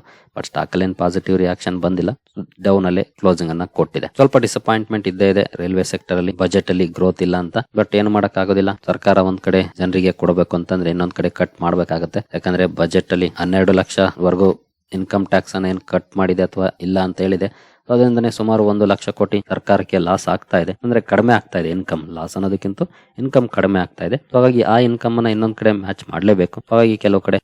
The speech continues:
ಬಜೆಟರಿ ಕಟ್ಸ್ ನೋಡ್ಲಿಕ್ಕೆ ಸಿಕ್ಕಿದೆ. Even ಹೌಸಿಂಗ್ ಸೆಕ್ಟರ್ ಅಲ್ಲೂ ಕೂಡ ಬಜೆಟ್ ಕಟ್ ಆಗಿದೆ. ಹಂಗ್ ನೋಡಿದ್ರೆ ರೈಲ್ವೆನಲ್ಲಿ ಬಜೆಟ್ ಏನ್ ಕಟ್ ಆಗಿಲ್ಲ, ಲಾಸ್ಟ್ ಇಯರ್ ಎಷ್ಟಿತ್ತೋ ಅಷ್ಟೇ ಇದೆ. Still ಸ್ಟಾಕ್ ಗಳಲ್ಲಿ ಡಿಸಪಾಯಿಂಟ್ಮೆಂಟ್ ನೋಡ್ಲಿಕ್ಕೆ ಸಿಗ್ತಾ ಇದೆ.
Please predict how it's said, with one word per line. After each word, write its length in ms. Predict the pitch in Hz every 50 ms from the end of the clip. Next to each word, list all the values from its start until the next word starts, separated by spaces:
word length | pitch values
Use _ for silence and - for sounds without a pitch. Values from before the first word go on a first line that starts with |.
| _ -
ಬಜೆಟರಿ 420 | 95 92 92 92 - - 95 92
ಕಟ್ಸ್ 420 | - - - 101 - - - - - -
ನೋಡ್ಲಿಕ್ಕೆ 480 | - 92 92 90 87 85 82 - - 92
ಸಿಕ್ಕಿದೆ. 420 | - - 98 - - - 78 80
Even 200 | 90 95 98 -
ಹೌಸಿಂಗ್ 360 | 78 92 98 95 - 98 87
ಸೆಕ್ಟರ್ 260 | - 95 - - 98 90
ಅಲ್ಲೂ 140 | 95 98
ಕೂಡ 160 | - - 117 101 98 _ _ _ _ _ _ -
ಬಜೆಟ್ 280 | - 92 87 95 - -
ಕಟ್ 320 | - - 104 - - -
ಆಗಿದೆ. 240 | 95 87 85 85 95 98 _ _ _ _ _ _
ಹಂಗ್ 160 | - - 98
ನೋಡಿದ್ರೆ 320 | 101 101 98 104 101 117 127
ರೈಲ್ವೆನಲ್ಲಿ 500 | - 92 98 107 107 110 110 110 110 110
ಬಜೆಟ್ 360 | 104 92 87 87 104 101 - 113
ಏನ್ 120 | 107 98
ಕಟ್ 260 | - 95 85 - -
ಆಗಿಲ್ಲ, 240 | 98 95 90 87 80 - _ -
ಲಾಸ್ಟ್ 260 | 82 82 85 - -
ಇಯರ್ 160 | 95 98 95 98
ಎಷ್ಟಿತ್ತೋ 360 | 90 - - 98 - - 123
ಅಷ್ಟೇ 380 | 110 92 - - - - 101
ಇದೆ. 100 | 95 92
Still 340 | 120 - - - 143 131 120
ಸ್ಟಾಕ್ 260 | - - 107 101 98
ಗಳಲ್ಲಿ 220 | 95 92 95 95 98
ಡಿಸಪಾಯಿಂಟ್ಮೆಂಟ್ 800 | 92 92 85 - 90 - 85 85 85 87 - 90 87 - - -
ನೋಡ್ಲಿಕ್ಕೆ 380 | 80 80 78 78 - - -
ಸಿಗ್ತಾ 360 | 80 - 90 85 _ _ - 82
ಇದೆ. 240 | 78 78 _ _